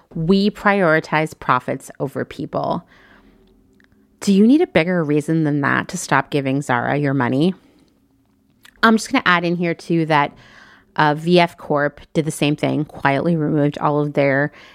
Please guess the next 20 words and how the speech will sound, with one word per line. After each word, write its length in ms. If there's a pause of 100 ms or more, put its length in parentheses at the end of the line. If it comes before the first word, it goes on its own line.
(400)
anti-forced 760
labor, 540
anti-abuse 680
of 180
Uyghurs 560 (300)
language 540
from 260
their 160
website. 640 (1700)
V 280
F 220
is 160
the 100
parent 380
company 360
of 100
Vans, 540
Supreme, 800
Wrangler, 760
Lee, 580